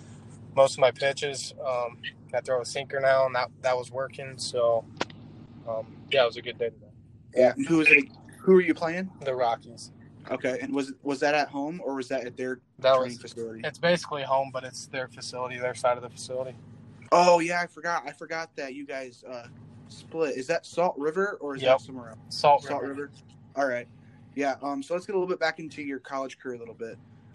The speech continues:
Speaker 2: Um, so most guys, they get drafted after junior year, but you were a sophomore eligible player to be drafted. Do you think that gave you any type of advantage?
Speaker 1: Um,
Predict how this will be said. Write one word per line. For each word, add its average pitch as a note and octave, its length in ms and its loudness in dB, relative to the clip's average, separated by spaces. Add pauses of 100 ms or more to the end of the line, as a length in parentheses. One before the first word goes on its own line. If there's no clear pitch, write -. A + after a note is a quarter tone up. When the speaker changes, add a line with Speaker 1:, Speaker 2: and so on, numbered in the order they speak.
(140)
Speaker 2:
Um, C#3 500 -2 (320)
so D#3 160 -2
most E3 320 0
guys, F#3 240 0
they E3 120 -6
get F3+ 120 -2
drafted D3 380 -4
after D3 260 -8
junior E3 380 -10
year, A#2+ 280 -10 (360)
but C#3 320 -2
you D3 160 -4
were D#3 200 -2
a B2 60 -8
sophomore D3 600 -4
eligible C#3+ 360 -4
player C3+ 240 -8
to C3+ 60 -6
be B2+ 100 -8
drafted. B2 520 -8 (560)
Do C#3+ 80 -8
you D#3 100 -2
think D#3+ 240 -6
that D3 160 4
gave D3 200 -2
you C#3+ 140 0
any C#3 160 0
type D3 280 -4
of D3 60 -2
advantage? C#3 640 -6 (920)
Speaker 1:
Um, F3 400 6